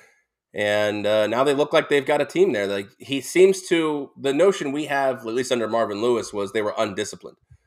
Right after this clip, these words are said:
You know, the Vontaze Burficts and the, and the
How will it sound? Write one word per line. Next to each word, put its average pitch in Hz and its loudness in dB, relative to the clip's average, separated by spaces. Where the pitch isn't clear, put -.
You 110 -4
know, 107 2
the 101 -4
Vontaze 92 -4
Burficts 90 -6
and 87 -6
the, 85 -4
and 90 -2
the 87 -4